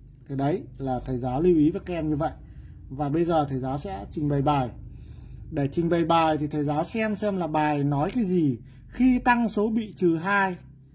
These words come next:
và tăng số trừ ba thì hiệu mới là bao nhiêu? Bây giờ thầy giáo tách cái số trừ ba này đi. Đấy, để làm sau.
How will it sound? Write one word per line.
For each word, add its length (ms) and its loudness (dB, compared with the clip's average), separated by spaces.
và 420 0
tăng 340 -2
số 420 0
trừ 200 0
ba 420 -2
thì 100 0
hiệu 200 2
mới 340 4
là 160 0
bao 160 0
nhiêu? 320 4
Bây 100 -2
giờ 180 2
thầy 100 0
giáo 180 -2
tách 340 -4
cái 100 -2
số 180 0
trừ 580 4
ba 260 0
này 140 -2
đi. 340 0
Đấy, 340 -8
để 180 -2
làm 160 -4
sau. 340 -2